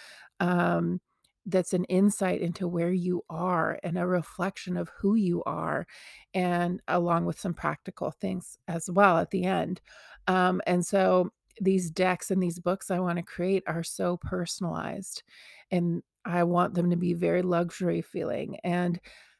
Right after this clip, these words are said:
today I was able to come back to those because I've been having lots of ideas about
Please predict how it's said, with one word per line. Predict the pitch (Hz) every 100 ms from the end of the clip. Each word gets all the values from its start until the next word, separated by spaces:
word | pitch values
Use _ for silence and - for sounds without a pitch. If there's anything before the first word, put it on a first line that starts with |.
| _ _ -
today | 226 185 202
I | 190
was | 180
able | 185 180 175
to | - 202 175
come | - - 185 175
back | 170 180
to | -
those | 165 - - - - -
because | 180 185
I've | 180
been | 185
having | 170 180 180
lots | 175 170 -
of | 180
ideas | 175 175 180 180
about | 180 175 180 185